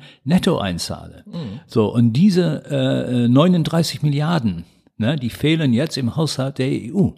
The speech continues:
Speaker 1: Also es schadet natürlich auch der E U.
Speaker 2: Ohne Frage.
Speaker 1: Gar keine Frage. Aber Großbritannien schadet das umso mehr.
Speaker 2: Mhm.
Speaker 1: Und, äh, gerade in der heutigen Zeit, wo, ähm, ich sag mal, ähm, äh,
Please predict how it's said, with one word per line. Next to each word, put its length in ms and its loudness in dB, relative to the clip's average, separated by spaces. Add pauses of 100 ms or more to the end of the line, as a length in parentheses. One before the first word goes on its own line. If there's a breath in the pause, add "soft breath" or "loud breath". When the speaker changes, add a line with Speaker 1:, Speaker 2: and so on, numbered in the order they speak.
(400 loud breath)
Speaker 1:
Also 180 2
es 140 0
schadet 720 0
natürlich 460 -2
auch 220 -2
der 220 -4
E 120 -6
U. 260 0 (160)
Speaker 2:
Ohne 180 -4
Frage. 220 0
Speaker 1:
Gar 100 4
keine 220 0
Frage. 280 -4 (300 loud breath)
Aber 180 2
Großbritannien 600 2
schadet 420 -2
das 180 -6
umso 300 -2
mehr. 480 -4 (140)
Speaker 2:
Mhm. 320 -10 (320 loud breath)
Speaker 1:
Und, 600 2
äh, 280 -2
gerade 340 2
in 160 2
der 180 2
heutigen 400 2
Zeit, 560 -2
wo, 340 2
ähm, 520 -4
ich 100 -10
sag 180 0
mal, 360 0
ähm, 340 -4
äh, 680 -12